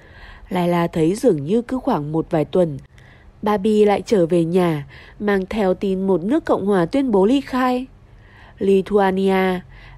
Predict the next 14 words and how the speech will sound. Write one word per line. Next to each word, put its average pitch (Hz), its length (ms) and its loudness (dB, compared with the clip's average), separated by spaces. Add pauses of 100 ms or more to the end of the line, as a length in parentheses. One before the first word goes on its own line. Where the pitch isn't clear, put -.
(100)
Estonia, 214 880 0 (500)
Ukraine, 233 720 0 (600)
lá 175 200 0
cờ 175 300 2
Xô 190 200 0
Viết 247 200 2
đã - 100 -4
được 202 200 2
hạ 170 280 -2
xuống 170 320 -2
ở 190 200 0
cung 240 240 -4
điện 208 260 0
Kremlin. 226 640 -4